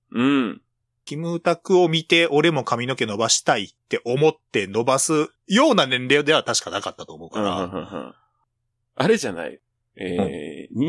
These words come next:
Speaker 1: 人気芸能人の髪型を真似るじゃない？
Speaker 2: <laughs> やめてくれ。やめてくれ。ベッカムを真似した人間がどれだけいると思ってるんだ。<laughs> 日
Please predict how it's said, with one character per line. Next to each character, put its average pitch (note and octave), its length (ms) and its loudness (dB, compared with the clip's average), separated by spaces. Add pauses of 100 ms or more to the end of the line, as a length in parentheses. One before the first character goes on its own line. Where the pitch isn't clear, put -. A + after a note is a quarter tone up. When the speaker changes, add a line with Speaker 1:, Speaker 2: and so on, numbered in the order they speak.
(120)
Speaker 1:
人 - 20 -20
気 E3+ 180 -16
芸 F3+ 240 2
能 E3+ 180 2
人 G2+ 180 -4
の F2 120 -2
髪 B2 280 -4
型 A#2+ 220 2
を A#2 60 0
真 A2 160 2
似 A2+ 160 2
る A2 100 0
じ B2 100 2
ゃ - 20 -4
な - 60 -6 (160)
い？ - 80 -4 (920)
Speaker 2:
<laughs> F3 60 4
や G3 120 6
め G3 120 4
て G3+ 100 4
く G3+ 140 4
れ。 G#3 200 6 (320)
や G#3 160 6
め A3+ 120 6
て G#3+ 100 6
く A3 80 4
れ。 A3+ 240 4 (1400)
ベ B3+ 240 4
ッ B3+ 140 -4
カ B3+ 180 4
ム A3+ 100 4
を G#3 100 4
真 G#3 140 6
似 A3+ 100 4
し - 60 2
た G3 100 4
人 G#3+ 160 -4
間 A#3 180 2
が A3+ 60 6
ど B3 140 4
れ C#4+ 40 6
だ D#4 120 6
け F4+ 100 4
い F4 40 6
る E4+ 80 6
と - 80 4
思 C#4 100 2
っ A#3+ 40 0
て C4+ 100 4
る - 80 2
ん - 20 0
だ。 - 220 4
<laughs> - 60 -10 (4000)
日 F3+ 200 4